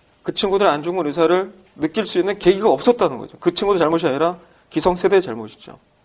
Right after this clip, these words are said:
정치가의 잘못이고 역사가의 잘못이고 우리 언론인의 잘못이라고 생각합니다. 그래서 그런 게 바로 잡힌다면 다른 것도 해결되지 않을까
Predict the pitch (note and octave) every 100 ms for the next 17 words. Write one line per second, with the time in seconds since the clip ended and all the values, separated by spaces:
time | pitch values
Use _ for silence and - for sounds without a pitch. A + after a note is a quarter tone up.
0 | _ _ _ _ - D3+ D#3 - F3 E3
1 | C#3 C3 D#3+ D3+ A#2 F#3 F3 D3 B2+ B2
2 | D3 D3 F3+ F#3 D#3 - D#3+ F#3+ F3 D3+
3 | B2+ C3+ A#2+ G#2+ A#2 A2+ - D3 - -
4 | _ - - - D#3 - G#3 A3 G#3+ E3
5 | F3 C3 - D#3+ C#3+ F3+ B3 - _ _
6 | - - - - D#3 E3+ E3+ F3+ F#3 F#3
7 | F3+ C#3+ A2+ A2+ - A2 A#2 A2+